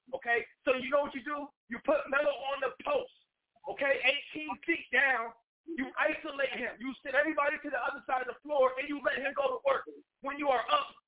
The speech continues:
five points with seven minutes to go. Melo scored and one,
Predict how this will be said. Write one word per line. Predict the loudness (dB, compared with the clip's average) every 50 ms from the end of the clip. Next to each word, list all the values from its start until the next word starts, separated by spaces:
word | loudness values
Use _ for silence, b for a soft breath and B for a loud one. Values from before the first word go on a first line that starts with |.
| _ _ -4 -2
five | 0 0 0 0 0 -2 -2
points | -2 -2 -6 -6 -12 _ _ _ _ _
with | -10 -10 -6 0
seven | 0 0 0 0
minutes | -2 -6 -8 -10 -12 -12
to | -8
go. | -4 -4 -4 -4 -4 -8 _ _ _ _ _ _ 0 4
Melo | 4 4 4 4 0 -6 -10
scored | -8 -4 0 2 2 2 0 -2 -10 _ _ -10
and | -6 -4 -2 -2 -2 -2 -2
one, | -2 0 0 0 -2 -4